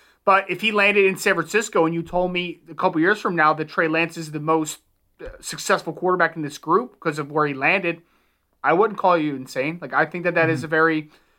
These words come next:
Speaker 1: reasonable thing to, to think. So I do like the parallels, Joe. That's actually a pretty good one. I like it.
Speaker 2: All right. Thank you. Thank you. Unlike your take. <laughs> I'm just kidding. I'm just kidding. All right, uh, folks, before we get to two more takes, I wanna tell you about Kaenon. It's time to make your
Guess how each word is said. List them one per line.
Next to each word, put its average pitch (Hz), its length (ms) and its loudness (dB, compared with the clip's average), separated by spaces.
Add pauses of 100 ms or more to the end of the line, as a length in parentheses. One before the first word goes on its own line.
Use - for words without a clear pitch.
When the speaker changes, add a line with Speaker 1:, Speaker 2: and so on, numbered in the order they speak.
(140)
Speaker 1:
reasonable 170 520 -2
thing 165 220 -2
to, 151 160 -4
to 131 240 -14
think. 190 300 0
So 160 120 -4
I 143 120 4
do 262 180 0
like - 160 6
the 196 80 -14
parallels, 143 460 2
Joe. 127 140 -4
That's 170 180 -2
actually 269 180 0
a 214 40 -14
pretty 247 180 -4
good 208 100 2
one. 123 160 -4
I 143 80 -2
like 175 240 0
it. - 180 -20
Speaker 2:
All 339 80 -6
right. 254 240 -4
Thank 160 220 -2
you. 123 180 -8 (160)
Thank 190 220 -10
you. 139 300 -18
Unlike 139 320 -2
your 127 100 0
take. - 240 -14
<laughs> - 240 -8 (1120)
I'm 147 200 6
just 143 180 -2
kidding. 123 240 0
I'm 127 100 -6
just 123 180 -8
kidding. 127 300 -10 (220)
All 160 80 6
right, 160 240 6
uh, 156 200 6
folks, 170 280 2
before 190 240 0
we 175 100 4
get 160 140 0
to 139 100 -8
two 170 260 -6
more 147 220 0
takes, 135 440 0
I - 20 -18 (260)
wanna 131 180 -2
tell 143 140 2
you 139 60 4
about 131 200 0
Kaenon. 151 640 0 (300)
It's 143 260 -4
time 196 440 2
to 202 120 0
make 175 260 -2
your 151 200 0